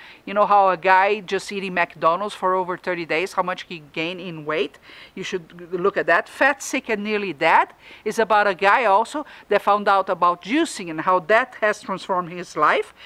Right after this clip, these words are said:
The Future of Food, Eating Well for Optimum Health, Food Beware, The Meaning of Food,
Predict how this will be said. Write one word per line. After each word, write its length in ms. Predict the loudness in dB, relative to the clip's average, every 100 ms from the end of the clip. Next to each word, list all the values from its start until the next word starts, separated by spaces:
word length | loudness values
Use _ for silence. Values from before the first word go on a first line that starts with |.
| -20 -2
The 140 | 0
Future 440 | 0 -2 0 0 0
of 120 | 0
Food, 400 | -2 2 2 2 _ _
Eating 320 | 0 2 2
Well 360 | 2 4 4 2 -6
for 260 | 2 2 4
Optimum 540 | 2 2 -8 -6 -6
Health, 440 | 0 2 2 -4 -20 -20 -20 _
Food 360 | -8 0 0 0
Beware, 520 | -2 4 4 4 0 _ _ 0
The 100 | 0
Meaning 380 | 2 -2 -2 0
of 120 | -2
Food, 400 | -4 -6 -6